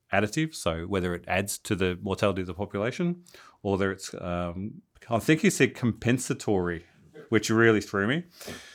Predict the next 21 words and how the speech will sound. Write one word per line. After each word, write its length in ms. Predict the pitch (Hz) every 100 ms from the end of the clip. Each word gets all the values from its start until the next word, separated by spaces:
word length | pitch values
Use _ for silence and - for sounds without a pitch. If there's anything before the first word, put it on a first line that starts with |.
| -
So 200 | - 131
yeah, 200 | 131 135
whether 380 | 110 120 120 107
it, 180 | 104 - _ -
whether 320 | 127 127 113
it 160 | 104 -
substitutes 920 | - 110 104 - - - 92 - -
the, 420 | 101 90 90 87
the 100 | -
mortality 400 | 98 98 95 90
that 60 | 85
already 200 | 82 80
happens, 520 | - 82 76 71 - _ 107
um, 680 | 90 87 87 85 82 82 - -
so 100 | 113
whether 140 | 110
it 80 | 92
compensates 460 | 92 95 87 87
that 120 | 87 76
mortality. 460 | 76 92 78 76 - - - _ _ _
A-, 120 | -